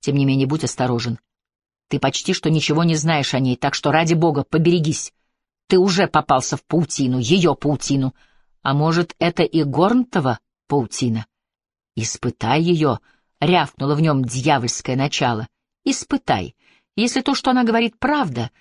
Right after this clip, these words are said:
тогда она просто неземное создание, какие встречаются реже пришельцев из космоса, и тебе придётся решать насчёт неё.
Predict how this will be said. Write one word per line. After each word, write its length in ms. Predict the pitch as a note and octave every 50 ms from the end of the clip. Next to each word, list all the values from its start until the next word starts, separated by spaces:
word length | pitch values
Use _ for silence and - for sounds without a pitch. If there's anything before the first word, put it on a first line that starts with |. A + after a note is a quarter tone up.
| _ _ _ _ -
тогда 420 | - F#3 G3 F#3 F3 A3+ B3 - -
она 260 | G3+ G3+ G#3 A#3 A#3
просто 460 | A#3 - G3+ A#3+ C4+ C4 - - D4
неземное 440 | C#4 C#4 C4 B3 C#4 C4 C4 C4+ C4
создание, 720 | A#3+ - C4 B3+ A#3+ - E3 D#3 B2+ B2 B2 B2 A#2+ B2 _ _ _ _ _ _ _
какие 280 | - D#3+ D#3+ - F#3+ F3
встречаются 640 | - - F3 F#3 - - F3 D#3 D#3 D3+ - - D#3+
реже 260 | D#3+ E3 D#3 C#3 D#3
пришельцев 640 | D3 - D#3+ D#3 - - D#3+ D3 - - D#3+ - - -
из 180 | F3 - -
космоса, 560 | - - C3+ A#2+ - - - A#2+ B2 - -
и 60 | E3+ D#3+
тебе 260 | - A3+ G#3+ C#4+ D#4
придётся 440 | - D#4+ D#4 C#4+ D4+ D4+ - - D#4
решать 380 | D#4+ D4+ - - F3 D#3+ D#3+
насчёт 400 | - E3 E3 - - E3+ D#3+ -
неё. 340 | F3 E3 D#3+ D3+ D#3+ D3+ D3